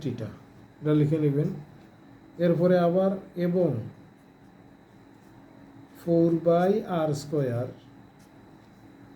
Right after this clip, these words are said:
minus two plus two root over three into one by r plus root over three equal to zero। এখন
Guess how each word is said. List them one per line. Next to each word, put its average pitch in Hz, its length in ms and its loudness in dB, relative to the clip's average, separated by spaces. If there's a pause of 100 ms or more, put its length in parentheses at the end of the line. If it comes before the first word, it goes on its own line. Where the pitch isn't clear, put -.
(680)
minus 160 480 2 (220)
two 214 240 2 (220)
plus 147 400 -2 (320)
two 208 220 -2 (160)
root 175 240 0
over 185 200 2 (180)
three 131 400 -2 (1500)
into 202 400 0 (420)
one 160 140 0 (140)
by 170 160 2 (460)
r 180 40 -4 (1700)
plus 175 340 2 (160)
root 165 240 -2
over 170 200 2 (160)
three 131 340 -2 (120)
equal 147 380 -2
to 135 60 -2 (100)
zero। 113 220 -4 (1160)
এখন 170 140 2